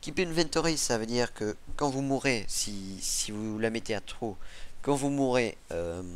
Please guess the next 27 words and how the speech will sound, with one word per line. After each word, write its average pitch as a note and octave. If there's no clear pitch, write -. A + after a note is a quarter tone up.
vous C#3+
ne E3
perdrez C3+
pas A#2+
votre G#2+
inventaire, G2+
vous D#3
le A#2+
gardez G2
sur -
vous, G2
et G#2
à F2+
false, -
bah, -
ça -
va G2+
popper. -
Ça -
va, F2+
ça -
va G2
être G#2
jeté G#2
par -
terre. -
Natural F3+